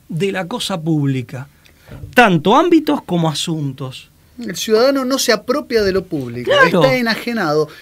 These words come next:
Speaker 2: está afuera, está privado, está mermado
Speaker 1: Esto de que
Speaker 2: de participar en la decisión de cómo utiliza lo público.
Speaker 1: de que la calle es del pueblo, tiene profundas raíces grecolatinas.
Speaker 2: Obvio.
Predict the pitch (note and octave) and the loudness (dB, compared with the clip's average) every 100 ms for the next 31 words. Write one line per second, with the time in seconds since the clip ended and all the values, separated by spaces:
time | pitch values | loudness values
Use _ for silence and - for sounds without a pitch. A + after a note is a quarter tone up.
0 | - G#3+ - C#4+ C#4 - C4+ G#3+ F#3 - | -4 -4 0 0 0 2 6 6 4 2
1 | C4+ - A#3 B3+ D#4+ C#4+ - C#4+ C4 A#3 | -2 0 -2 0 0 -2 -2 -2 -2 -2
2 | D#4 D4+ C4 C4 - - E3 A#3+ - - | 2 2 2 0 -6 -8 0 0 0 2
3 | A#3 A#3+ C4+ A#3+ A#3+ G#3+ D#4 F4+ D#4+ A#3+ | 4 4 2 0 -2 -2 0 0 0 0
4 | A3 G#3 G3+ G#3 - D#4+ D4 F#3+ B3+ C#4+ | 2 4 2 0 -4 -2 -2 -2 0 0
5 | G#3 B3 C#4+ A3+ F#3 - A#3 E3+ - C3+ | 0 0 4 6 4 2 -4 0 0 0
6 | B3 C4+ C#4+ C#4+ C5 C5 - D#3 F3 E3+ | 0 2 2 4 2 4 4 6 6 6
7 | D#3 E3 C3 A#2 C3+ E3+ G4 C#4+ - A3 | 2 -2 -2 -2 -4 -4 0 0 0 0
8 | F3+ - A#4+ C4+ E3 C#3 D3+ D3+ E3 C#3+ | 0 0 0 2 2 2 0 0 0 0
9 | C#3 C#3+ B2+ A#2+ B2 A2 G#2 A#3 C3+ B2 | -2 -4 -6 -8 -10 -10 -8 -8 -8 -12